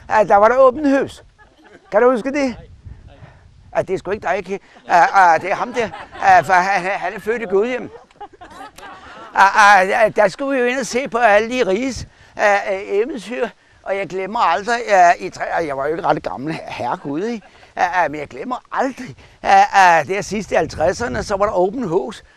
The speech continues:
og så skulle hele Bornholm jo ind og se, hvordan de rige københavner boede. Ah, der var kunst på væggen, og jeg kommer ind som ganske ung mand, og pludselig ser jeg få Grund til mig. "Unge mand."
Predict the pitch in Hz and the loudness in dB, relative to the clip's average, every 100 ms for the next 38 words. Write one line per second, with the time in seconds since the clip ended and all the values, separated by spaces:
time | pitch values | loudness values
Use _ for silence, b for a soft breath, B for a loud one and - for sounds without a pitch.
0 | b - 160 208 - 190 208 208 202 156 | b -10 -10 -12 -8 -8 -8 -8 -8 -6
1 | 202 185 175 196 - 196 175 160 170 165 | -8 -10 -12 -12 -10 -10 -8 -8 -8 -6
2 | 147 151 - 185 127 135 175 156 147 185 | -4 -4 -4 -4 -2 -4 -4 -4 -4 -6
3 | 196 B B B B 180 160 165 208 170 | -8 B B B B 2 2 0 -2 -2
4 | 226 - 233 156 233 247 240 b b 170 | -8 -8 -8 -8 -10 -12 -16 b b -4
5 | 180 190 214 196 208 190 196 160 175 196 | -2 -2 -4 -4 -6 -6 -8 -6 -8 -8
6 | 151 170 170 233 202 b b - 180 202 | -10 -10 -8 -10 -14 b b -4 -4 -2
7 | 233 226 196 202 - 160 - 226 220 175 | -4 -6 -4 -2 -2 -6 -2 -4 -2 -8
8 | 143 226 220 _ _ _ _ - 226 247 | -4 -4 -6 _ _ _ _ -2 0 0
9 | 262 220 143 | 0 -2 -2